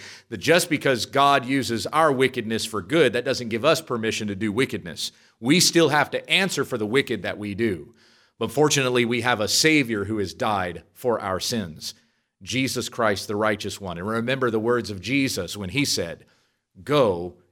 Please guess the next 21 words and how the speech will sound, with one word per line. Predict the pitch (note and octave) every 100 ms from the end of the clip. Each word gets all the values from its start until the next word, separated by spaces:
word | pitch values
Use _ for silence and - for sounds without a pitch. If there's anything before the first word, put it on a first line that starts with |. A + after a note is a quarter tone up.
| _
and | F#2 F#2
sin | - C#3 A2 F#2+
no | G2+
more." | G#2 C3 F#2+ - _ _ _ _ _ _ _ _ _ _ _ _ _ -
Solomon | - D3 D#3 D3 B2
did | A#2 A#2+
not | A#2+ A#2
understand | A2 G#2 - C#3 C3+ A2+ G#2
the | G#2+
lessons | B2 A#2+ A#2 G2 F#2+ - -
that | A#2+ A2
his | A2 -
father | C3 B2+ B2+ G#2
had | F#2+ G#2 F#2
taught | D3+ C#3+ G2+
him, | G2+ F#2+
for | F#2+ A#2 G#2
Solomon | - C#3 D3 B2 A2
himself | A2+ G#2 D3 D3 -
had | F#2+
gone | F#2+ B2 A#2+ A2+